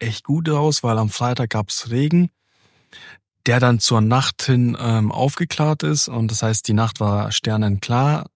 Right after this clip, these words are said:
und auch sehr kalt, ich glaub, zwei Grad von acht oder zehn rund auf zwei. Und dann war für mich so direkt klar, und ich hab's noch in, in der Folge gesagt, so, boah, ich geh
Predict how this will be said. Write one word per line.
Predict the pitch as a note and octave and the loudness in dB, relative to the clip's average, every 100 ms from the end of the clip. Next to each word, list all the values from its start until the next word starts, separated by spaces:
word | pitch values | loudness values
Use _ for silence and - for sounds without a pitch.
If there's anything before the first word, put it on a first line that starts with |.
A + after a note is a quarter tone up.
| _ | _
und | A#2+ A2+ | -2 0
auch | G#2+ | 0
sehr | - - F#2+ F2+ - | 0 0 -2 -4 -6
kalt, | - A2+ B2+ D3+ - | -6 -2 2 0 0
ich | G#2 | -6
glaub, | - G2 - | -6 -6 -4
zwei | - G2 G2+ | -4 -4 -6
Grad | - - A#2 C#3+ - _ - - - | -6 -4 -2 -2 -4 _ -18 -18 -18
von | - - G#2 G#2 - - _ | -12 -2 0 0 -2 -8 _
acht | - A2+ - | -4 -4 -4
oder | G2+ F#2+ | -6 -6
zehn | - A2 C3 - - - - _ - | -2 0 0 -2 -10 -18 -20 _ 0
rund | A#2 | 2
auf | G#2+ G2+ | 2 0
zwei. | - A2 A#2 D3 | -2 0 0 0
Und | - A2 | 0 0
dann | A#2 A2+ A2+ | 2 0 0
war | G#2+ | 0
für | B2 | 2
mich | A2+ | 0
so | G2+ | 2
direkt | G#2+ A2+ A2 | 0 0 -2
klar, | - A#2 | 0 0
und | A2 | 2
ich | A2 | 0
hab's | B2 | -2
noch | A2+ | -2
in, | A2 G#2 - | 0 0 -2
in | G#2+ | -2
der | G#2 | -2
Folge | - A2+ C3 | 0 2 2
gesagt, | B2 A#2+ A2+ | 2 0 -2
so, | - G#2+ | -2 -4
boah, | G#2 G2 | -4 -4
ich | F#2+ - - _ | -2 -6 -8 _
geh | - A2 A2+ F#2 - | 0 2 4 2 -2